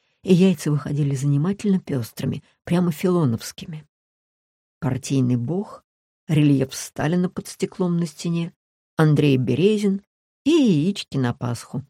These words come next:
Нормативное русское поведение в хаховейке. Бабушка-то тысяча девятьсот восьмого года рождения,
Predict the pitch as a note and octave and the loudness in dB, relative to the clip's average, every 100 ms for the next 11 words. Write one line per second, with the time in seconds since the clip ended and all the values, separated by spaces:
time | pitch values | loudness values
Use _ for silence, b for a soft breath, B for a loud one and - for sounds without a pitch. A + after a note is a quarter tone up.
0 | _ _ _ _ _ _ _ _ _ - | _ _ _ _ _ _ _ _ _ -2
1 | C#3+ C3+ C#3 D3 C4+ B3+ D#3 C#3 F#3+ - | -2 0 -4 -4 0 2 2 0 -4 -6
2 | C#3 - C#3 B2 D#3+ F#3 F3 D3+ D3 - | -8 -6 -6 -4 0 0 0 -2 -4 -8
3 | - C#3+ - D3 C3 D3 - - _ _ | -8 -8 -6 -4 -2 -4 -6 -20 _ _
4 | _ _ - D3 F#3+ E3 - - - C3+ | _ _ -6 -2 -2 -4 -10 -14 -12 -14
5 | _ _ - F3+ - - - D3 D3+ D3+ | _ _ -4 -2 -2 -8 -6 -2 -2 -4
6 | - E3+ D3+ D3 D3 D#3+ E3 C#3+ C3+ D3+ | -8 -8 -4 -4 -2 -2 -2 -2 -2 -4
7 | C3 C3 C3 C3 A#3 G3 C#3 | -2 -4 -4 -2 -2 -2 -4